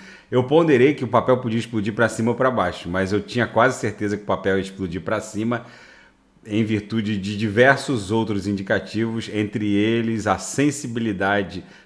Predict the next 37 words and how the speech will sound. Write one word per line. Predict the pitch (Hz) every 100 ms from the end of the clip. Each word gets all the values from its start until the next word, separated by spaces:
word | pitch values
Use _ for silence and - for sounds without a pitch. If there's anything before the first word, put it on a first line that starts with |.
| -
da | 87 113 120
Dogecoin | 104 101 98 85 95 98 95 95
em | 123
relação | 110 104 92 - 101 95 92 -
a, | 98 95 98 98 95 95 92 87 - - - -
a, | 98
a | 110
Dogecoin, | 135 135 123 143
ela | 151 156
não, | 160 160 139 117
ela, | 120 131
ela | 131 117 120 135
é, | 131
de | 101 113
todas | - 185 190
as | 151 127
altcoins, | 127 120 - 127 143
ela | 127 131
é |
o | 135
papel | 127 113 139
mais | 131 139 156 143
imune | 165 135 127 127 147 143 107 87 73 - - - - - - - - -
a, | - 107 110 107 104
às | 107 101
variações | 117 113 113 - 113 110
da | 113 107
Bitcoin. | 110 - - 98 87 80 85
É | 98
impressionante | 101 131 135 135 117 120 -
como | - 117 127 120
a, | 107 107 104 101
a |
Dogecoin, | 101 110 107 - 107 113
ela | 113 110
às | 104 95
vezes | 104 113 113 -